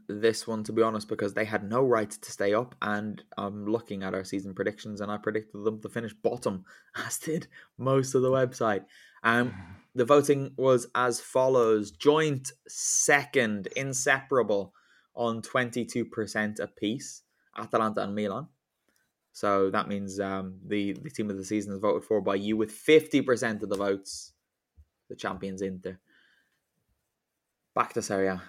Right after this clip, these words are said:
Speaker 1: The relegated teams, Benevento, Parma, and Crotone are gone.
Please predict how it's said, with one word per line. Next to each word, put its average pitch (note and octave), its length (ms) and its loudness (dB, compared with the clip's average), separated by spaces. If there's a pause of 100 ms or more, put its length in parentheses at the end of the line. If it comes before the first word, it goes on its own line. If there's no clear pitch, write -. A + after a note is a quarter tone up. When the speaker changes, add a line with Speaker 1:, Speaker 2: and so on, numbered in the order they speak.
(140)
Speaker 1:
The A2+ 80 0
relegated C#3+ 500 10
teams, B2 360 2
Benevento, C3+ 440 4
Parma, B2+ 600 4
and A2+ 120 -6
Crotone A2+ 540 0
are G2+ 100 2
gone. G2+ 520 0